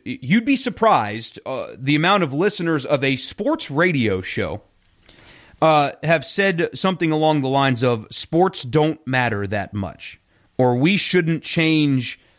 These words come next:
a flag because of sports," or something along those lines. We've even had people say, "I don't give a damn if they never play another snap." But again, why are you listening to a sports radio show if that's,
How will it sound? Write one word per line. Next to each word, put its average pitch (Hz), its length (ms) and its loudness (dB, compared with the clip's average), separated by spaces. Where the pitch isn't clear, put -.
a 143 80 2
flag 131 760 0
because 139 360 -2
of 117 180 -2
sports," - 560 -10
or 156 160 2
something 160 360 -2
along 120 320 -2
those 98 240 -4
lines. - 360 -10
We've 165 160 0
even 143 200 -2
had 131 160 -2
people 123 220 -8
say, 123 200 -2
"I 139 120 0
don't 160 200 -2
give 135 140 -2
a 131 60 -4
damn 143 380 -2
if 131 120 -6
they 143 160 0
never 147 360 -2
play 165 340 -2
another 151 300 0
snap." 107 460 -6
But 120 260 -6
again, 123 360 -4
why 151 160 2
are 190 60 2
you 196 120 0
listening 170 360 -4
to 156 100 -6
a 151 40 -2
sports 156 320 -4
radio 156 300 0
show 131 300 -2
if - 80 -8
that's, - 340 -4